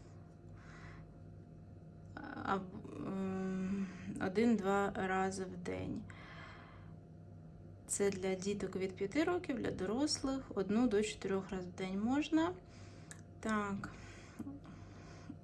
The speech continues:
Е, тростинний цукор ще, окрім основних цих інгредієнтів. Е, сироп тапіоки, е,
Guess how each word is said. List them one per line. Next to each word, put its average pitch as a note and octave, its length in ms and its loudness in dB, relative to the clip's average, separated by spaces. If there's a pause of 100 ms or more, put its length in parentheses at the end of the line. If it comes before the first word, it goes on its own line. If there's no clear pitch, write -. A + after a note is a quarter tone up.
(120)
Е, G3 260 4
тростинний G#3+ 560 8
цукор E4+ 460 4
ще, D4 260 8
окрім C4 420 10 (460)
основних G#3+ 520 8
цих - 280 2
інгредієнтів. G3+ 1000 6 (540)
Е, G3 160 6
сироп G3 420 8
тапіоки, C#4+ 880 6 (480)
е, F#3+ 300 4